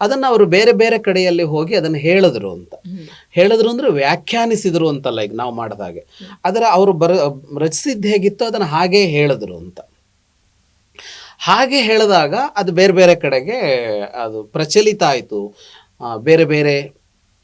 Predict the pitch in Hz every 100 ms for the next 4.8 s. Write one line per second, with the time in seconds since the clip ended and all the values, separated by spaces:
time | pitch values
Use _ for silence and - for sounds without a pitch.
0 | - 117 113 147 190 202 220 151 110 92
1 | 95 104 117 135 127 123 123 117 113 113
2 | 110 113 110 110 113 120 131 127 120 113
3 | 110 110 117 110 110 113 107 107 110 139
4 | 233 220 165 113 95 - 190 -